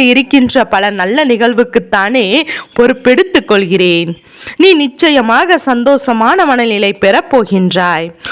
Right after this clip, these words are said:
உனக்கு தீங்கு செய்ய நினைத்தவர்கள் எல்லாம் அதற்கான பலன்களை அனுபவிக்கத்தான் போகின்றார்கள். அந்த நயவஞ்ச கூட்டகம் உன்னிடத்திலே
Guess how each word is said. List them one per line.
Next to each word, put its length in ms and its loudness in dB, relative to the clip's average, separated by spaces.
உனக்கு 420 2
தீங்கு 340 4
செய்ய 300 2
நினைத்தவர்கள் 680 2
எல்லாம் 340 0
அதற்கான 580 0
பலன்களை 520 0
அனுபவிக்கத்தான் 920 0
போகின்றார்கள். 880 0
அந்த 300 0
நயவஞ்ச 600 0
கூட்டகம் 580 0
உன்னிடத்திலே 640 0